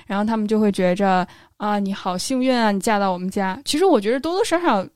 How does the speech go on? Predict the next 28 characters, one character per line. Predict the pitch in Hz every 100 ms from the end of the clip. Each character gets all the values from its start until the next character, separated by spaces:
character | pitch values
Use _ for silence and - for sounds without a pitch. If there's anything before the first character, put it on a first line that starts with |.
| _
都 | 349 403
会 | 466 262
有 | - -
这 | 220
样 | 202 196
的 | 202
一 | 196
些 | 202 - 196 196 190
条 | - 190 185
件 | 247 220
的 | 202
交 | 226 233
换 | 240 208 190
的。 | - 240
所 | 302
以 | 311 269 - _
之 | - 330
后 | 320 262 214 - - - -
我 | 240 208 196
是 | 294 247 - _
选 | - - 233 196
择 | 196 208
离 | 214 208
开 | 214 - 233 233 233
这 | 233
段 | 220 202
关 | 220 226 233
系， | - 190